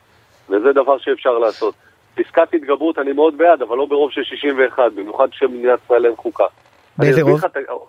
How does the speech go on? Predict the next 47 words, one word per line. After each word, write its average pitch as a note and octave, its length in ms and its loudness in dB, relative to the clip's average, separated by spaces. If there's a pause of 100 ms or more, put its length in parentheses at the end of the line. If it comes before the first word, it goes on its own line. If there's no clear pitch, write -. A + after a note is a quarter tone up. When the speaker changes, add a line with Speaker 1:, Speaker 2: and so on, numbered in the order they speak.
(260)
Speaker 1:
עוד D#3 180 2
פעם, C#3 200 -4
זה B2 60 -6
חוזר C3 320 -2
לאידיאולוגיה. F3+ 340 2
Speaker 2:
רגע, E3 100 2
באיזה D#3 260 2
רוב E3+ 160 2
Speaker 1:
פסקת D#3+ 160 0
Speaker 2:
כן? D#3 100 2 (1300)
Speaker 1:
מבחינתי, C#3+ 420 0
אפשר D#3+ 240 2
ל-, E3 260 4
לדון G#3 240 2
בזה, B2+ 220 2
אני D#3+ 140 2
בעד D3 220 4
שישים C3 320 -6
ושבע, A2 360 0 (360)
אבל G#2 280 0
זה... A2+ 60 0 (120)
אבל G2+ 160 0
קודם D3 220 2
כל E3 120 2
אתה C#3 140 -4
צריך C3+ 160 -8
לייצר... E3 540 2 (540)
דיון, D3 320 4 (400)
דיון, D3+ 280 2
אה, D3 40 6 (400)
מהותי C#3 380 2
בדבר. A#2 380 0 (260)
Speaker 2:
אבל, B2 60 -6
Speaker 1:
תראה, C#3 220 2
Speaker 2:
אבל B2+ 140 -6
Speaker 1:
כשאני A#2+ 60 0
Speaker 2:
אומר, B2 140 2
Speaker 1:
אומר G3 100 0
לך - 100 -4
Speaker 2:
אומר D#3 180 2
Speaker 1:
ש- - 40 -2
Speaker 2:
יריב F3 260 2
לוין, F#3+ 320 0
"אני G3 280 2
אעביר E3 200 2
בקריאה E3 320 2
ראשונה, C#3 380 0